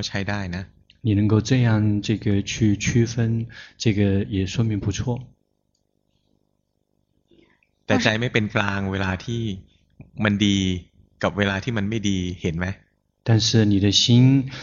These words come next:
Speaker 2: 这个在它好的时候和不好的时候没有保持中立，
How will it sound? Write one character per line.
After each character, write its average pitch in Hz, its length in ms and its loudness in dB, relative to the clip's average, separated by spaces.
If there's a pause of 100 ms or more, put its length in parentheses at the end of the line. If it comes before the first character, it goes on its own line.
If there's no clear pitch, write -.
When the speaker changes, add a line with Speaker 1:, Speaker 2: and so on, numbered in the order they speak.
(160)
Speaker 2:
这 113 160 2
个 104 220 4
在 107 500 2 (260)
它 127 140 0
好 104 400 0
的 104 100 4
时 110 220 2
候 104 100 2
和 110 160 0
不 - 140 0
好 95 220 -2
的 95 100 -2
时 - 180 0
候 104 140 0
没 107 100 4
有 113 80 4
保 87 160 -4
持 - 140 -6
中 139 280 0
立， 147 300 -2